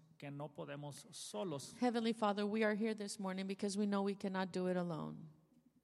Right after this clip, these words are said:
Speaker 1: También porque somos hijos tuyos.
Speaker 2: Also because we are your children.
Speaker 1: Y Dios, cada vez cuando vemos lo que tú ya has dicho,
Speaker 2: And God, every time we see what you've already said,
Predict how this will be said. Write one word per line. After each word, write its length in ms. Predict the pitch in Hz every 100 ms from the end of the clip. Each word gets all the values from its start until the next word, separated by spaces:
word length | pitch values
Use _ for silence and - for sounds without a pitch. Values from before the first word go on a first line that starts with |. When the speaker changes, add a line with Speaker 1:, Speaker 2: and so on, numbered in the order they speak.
| _ _ _ _ - _ _ _ _ _ _ - - _ - _ _ _ _ _ - - _ _ _ _ _ 156
Speaker 1:
También 220 | 131 143
porque 180 | 165 170
somos 360 | 160 170 175 -
hijos 320 | 156 139 -
tuyos. 420 | - 113 113 - - _
Speaker 2:
Also 300 | 196 202 233
because 300 | 214 214 202
we 120 | 202
are 120 | 190 185
your 260 | 185 190
children. 540 | 214 240 233 196 170 156 160 - - _ _ _ _ _ _ _ _ _ _ _ _ _ _ _ _ _ - - - - - - -
Speaker 1:
Y 80 | 151
Dios, 180 | 170 -
cada 180 | 175 185
vez 160 | 185
cuando 240 | 185 190 170
vemos 220 | 175 190
lo 100 | 165
que 100 | 160
tú 160 | 147 190
ya 140 | 175
has 140 | 170 143
dicho, 520 | 185 208 190 131 123 127 -
Speaker 2:
And 140 | 226 220
God, 180 | 226
every 200 | 233 254
time 220 | 269 277 269
we 100 | 269
see 220 | - 240
what 160 | 226 175
you've 200 | 220 196
already 420 | 202 233 247 262
said, 380 | - 208 165